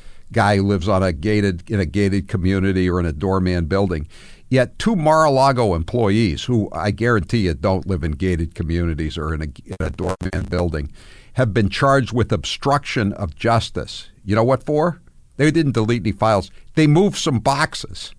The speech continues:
at the direction of, uh, the staff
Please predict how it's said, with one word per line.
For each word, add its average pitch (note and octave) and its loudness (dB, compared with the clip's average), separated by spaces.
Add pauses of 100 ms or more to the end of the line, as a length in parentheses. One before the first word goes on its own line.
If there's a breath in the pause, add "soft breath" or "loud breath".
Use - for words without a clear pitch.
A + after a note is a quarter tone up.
(800)
at A#2 0
the A2+ 0
direction G#2 0
of, F2 0
uh, F2+ 2 (440)
the G#2 -4
staff F2+ -6